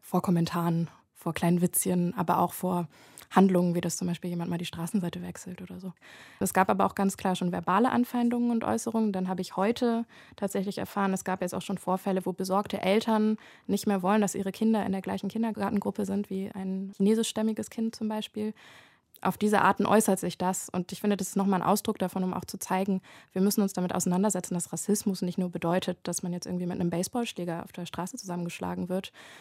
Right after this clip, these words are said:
sondern dass das ein strukturelles Problem ist, was in unser aller Denken verhaftet ist. Und was sich eben durch solche Formen von Diskriminierung ganz klar zeigt. Aber auch in Asien selbst, ähm, gab's Anfeindungen gegenüber Leuten, die vermeintlich aus China kommen.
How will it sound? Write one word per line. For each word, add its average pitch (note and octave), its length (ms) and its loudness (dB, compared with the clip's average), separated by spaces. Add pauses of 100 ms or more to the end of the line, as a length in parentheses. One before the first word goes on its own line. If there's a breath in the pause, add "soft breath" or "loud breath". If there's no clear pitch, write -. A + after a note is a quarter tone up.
(160 loud breath)
sondern F3 220 -2
dass F3 100 -2
das - 120 -6
ein F3+ 80 0
strukturelles G3+ 600 2
Problem G3 360 2
ist, G3 140 0
was F3+ 140 -4
in F3+ 100 -6
unser F3+ 240 -4
aller F3+ 160 -4
Denken G#3 260 -4
verhaftet F#3 460 -10
ist. G3+ 260 -12 (440 soft breath)
Und F#3 120 2
was F#3+ 120 4
sich - 180 0
eben G3 180 6
durch F3 200 2
solche F#3+ 320 4
Formen F#3+ 260 0
von F3+ 140 -2
Diskriminierung F3+ 600 0
ganz E3 200 -8
klar F3 180 -10
zeigt. - 420 -10 (400 loud breath)
Aber - 160 -2
auch F3+ 280 2
in F3 340 2
Asien F3 300 0
selbst, F3+ 460 0
ähm, F3 260 -4
gab's E3+ 240 -10
Anfeindungen E3+ 580 -6
gegenüber F3+ 400 -8
Leuten, F3 320 -6
die F3 80 -10
vermeintlich F3+ 480 -6
aus E3+ 80 -6
China F3+ 300 0
kommen. E3+ 320 -8